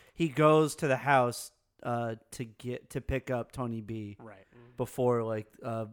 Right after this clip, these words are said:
Speaker 1: the Vesuvio, like, uh, you
Speaker 2: Right,
Speaker 1: know,
Speaker 2: right,
Speaker 1: welcome
Speaker 2: right.
Speaker 1: back.
Speaker 2: Well, we gotta talk about the, the Tony's crew game of telephone. This is, like, one of, it, this is, like, uh, like, a moment where even when I was watching it for the first time, I was like, "This is classic."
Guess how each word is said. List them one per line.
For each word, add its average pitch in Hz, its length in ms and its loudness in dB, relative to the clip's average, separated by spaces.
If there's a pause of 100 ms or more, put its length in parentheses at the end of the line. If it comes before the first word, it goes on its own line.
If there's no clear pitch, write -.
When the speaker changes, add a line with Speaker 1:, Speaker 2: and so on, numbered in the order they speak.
(120)
Speaker 1:
the 117 160 -4
Vesuvio, 110 680 -4
like, 107 360 -8
uh, 117 300 -8
you 113 80 -12
Speaker 2:
Right, 131 100 -4
Speaker 1:
know, 113 60 -4
Speaker 2:
right, 104 100 -8
Speaker 1:
welcome 113 300 -4
Speaker 2:
right. 110 180 -10
Speaker 1:
back. - 120 -18 (480)
Speaker 2:
Well, 147 120 -6
we 156 80 -4
gotta 196 160 0
talk 180 260 2
about 139 380 -4
the, 120 420 -8
the 120 380 -8
Tony's 143 520 -8
crew 123 380 -6
game 120 300 -8
of 113 60 -12
telephone. 113 680 -10
This 113 180 -16
is, 127 160 -16
like, 123 240 -10 (140)
one 143 200 -6
of, 135 220 -10 (380)
it, 190 220 -2
this 226 120 -4
is, 220 140 -4
like, 202 340 2 (400)
uh, 156 220 -6
like, 147 220 -2
a 147 60 -2
moment 156 520 -4
where 151 160 -2
even 180 240 -6
when 175 100 -6
I 156 60 -2
was 139 100 -6
watching 127 300 -8
it 113 60 -14
for 120 80 -12
the 113 40 -12
first 113 220 -12
time, 113 220 -6
I 110 80 -12
was 110 100 -16
like, 104 160 -12 (100)
"This 120 180 -16
is 92 120 -20
classic." - 580 -20